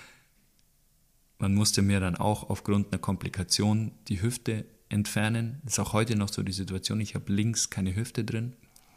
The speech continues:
Damit kann man leben, ja. <laughs> Ähm, und man hat mir das natürlich auch gesagt, dass man mir die Hüfte entfernt.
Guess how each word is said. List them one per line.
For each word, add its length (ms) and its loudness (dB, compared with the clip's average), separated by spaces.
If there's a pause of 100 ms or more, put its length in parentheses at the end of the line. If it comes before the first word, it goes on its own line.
(1080)
Damit 260 0
kann 140 2
man 120 6
leben, 280 6
ja. 340 0 (320)
<laughs> 80 -4 (1080)
Ähm, 580 2 (1120)
und 480 4 (200)
man 260 2
hat 160 4
mir 80 8
das 120 4
natürlich 360 4
auch 120 -4
gesagt, 540 4 (480)
dass 200 2
man 140 6
mir 100 8
die 140 4
Hüfte 320 4
entfernt. 680 4